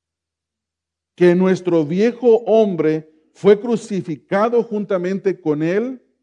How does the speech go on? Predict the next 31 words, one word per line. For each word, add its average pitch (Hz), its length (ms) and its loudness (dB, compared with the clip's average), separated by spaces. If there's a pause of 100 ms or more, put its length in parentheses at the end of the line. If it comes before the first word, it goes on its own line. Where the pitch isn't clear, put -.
(560)
O 131 80 -12
sea 202 220 -2
que 175 400 -2 (120)
cuando 170 360 -2
Cristo 226 540 0
el 160 120 -2
justo 226 500 -4
murió 190 500 -2
por 214 120 -4
los 147 160 -10
incru-, 156 420 -10
injustos, 226 560 -6 (340)
estaba 220 720 0 (200)
ahí 185 300 2
en 254 120 0
la 233 160 -2
cruz 190 340 -4
representando 175 1000 -4
a 156 220 -4
toda 254 280 6
la 240 120 2
humanidad 170 760 -2 (180)
que 175 100 -2
habría 185 380 2
de 196 140 0
creer 180 260 -2
en 170 160 0
él. 202 360 -6 (1200)
En 175 100 2
la 160 160 0
cruz 240 540 -6